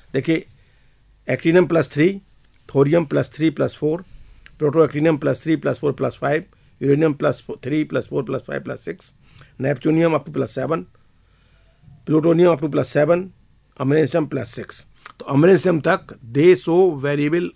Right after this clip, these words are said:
oxidation state। The reason is because energy difference between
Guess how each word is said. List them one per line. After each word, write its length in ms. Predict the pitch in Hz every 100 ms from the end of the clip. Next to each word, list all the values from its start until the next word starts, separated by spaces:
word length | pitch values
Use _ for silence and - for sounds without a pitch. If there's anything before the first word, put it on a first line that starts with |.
| -
oxidation 640 | 139 135 143 131 123 110
state। 420 | - 127 110 - - _ - -
The 100 | 135
reason 320 | 131 147 170 165
is 180 | 180
because 460 | 156 135 147 190 190 - _ _ _ _
energy 380 | 135 143 165 185
difference 480 | 147 147 165 196 151
between 420 | 160 151 165